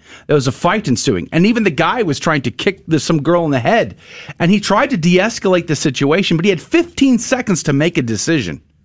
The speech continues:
Fifteen seconds to decide what to do.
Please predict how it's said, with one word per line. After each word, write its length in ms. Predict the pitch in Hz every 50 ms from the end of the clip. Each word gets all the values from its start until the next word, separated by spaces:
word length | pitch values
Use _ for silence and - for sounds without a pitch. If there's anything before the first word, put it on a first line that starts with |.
| _ _ _ _ _ _ _ _
Fifteen 520 | - - - 330 339 339 - 285 277 254
seconds 400 | - - 247 233 - 240 262 - -
to 100 | 185 160
decide 420 | 143 123 - 190 185 185 165 139
what 160 | 147 185 - -
to 60 | 147
do. 300 | 123 147 190 170 123